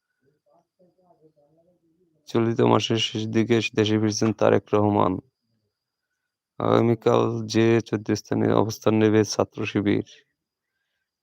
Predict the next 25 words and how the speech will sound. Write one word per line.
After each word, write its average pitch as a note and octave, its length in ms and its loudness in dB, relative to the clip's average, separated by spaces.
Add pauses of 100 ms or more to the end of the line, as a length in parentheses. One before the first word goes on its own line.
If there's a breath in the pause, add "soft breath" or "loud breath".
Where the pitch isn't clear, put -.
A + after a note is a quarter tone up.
(140)
দর্শক, G#2+ 220 0
বাংলাদেশি, G#2+ 720 0
বাংলাভাষী G#2 540 0
যারা G2+ 240 0
আছেন, A2 260 -2
তারা G#2 440 0
চ্যানেলটি G2+ 320 -2
সাবস্ক্রাইব - 420 -8
করে A2+ 100 -2
আমাদের G#2 220 0
সাথে G2+ 280 -6
থাকবেন। G#2 300 -4 (600)
লাইভে G#2 180 0
একটা G2+ 220 -4
লাইক G2+ 220 -2
করে G#2 160 -2
দিবেন। G#2 280 0 (1160)
ঢাবের A2 320 0
সব A2+ 280 2 (120)
খেলার A2 260 0
মত-, - 500 -2
মাঠ A2 220 2
সংরক্ষণের A2 540 -2
নির্দেশ A2 500 0
হাইকোর্টের। G2+ 500 0